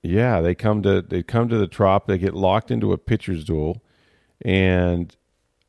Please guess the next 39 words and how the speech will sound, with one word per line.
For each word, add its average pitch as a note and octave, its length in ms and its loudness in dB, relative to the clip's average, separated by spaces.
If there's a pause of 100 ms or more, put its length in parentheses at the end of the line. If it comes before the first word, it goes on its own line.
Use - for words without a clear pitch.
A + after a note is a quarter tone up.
(100)
you G#2+ 120 -2
know, F#2 80 2
we, F#2 180 2
they F#2 240 -2
go G2+ 220 6
to G2+ 140 2
extras. F2+ 540 0 (600)
But G#2+ 340 4 (760)
down B2 280 4
to D3+ 80 6
their A#2 160 8
last A2 380 6
strike, G#2 640 2 (200)
literally A#2+ 380 4
their F#2+ 180 4
last G2 320 2
strike, F2+ 540 2 (680)
Taylor C3+ 380 4
Walls G#2+ 680 6 (260)
goes A2 320 6
yard F#2+ 560 4
off G2+ 260 -2
the G2 100 -2
fair A#2+ 400 4
pole. E2+ 480 0 (240)
So - 140 -12
you C#2 40 -10
should A#2+ 220 2
not G2 180 -2
call E2 240 -2
it D2+ 80 -2
a D2 40 -10
foul D2 260 -6
pole D#2 220 -4
because D#2+ 240 -6
if - 60 -10
it D#2 140 -4
hits G2+ 240 -8
it, - 220 -6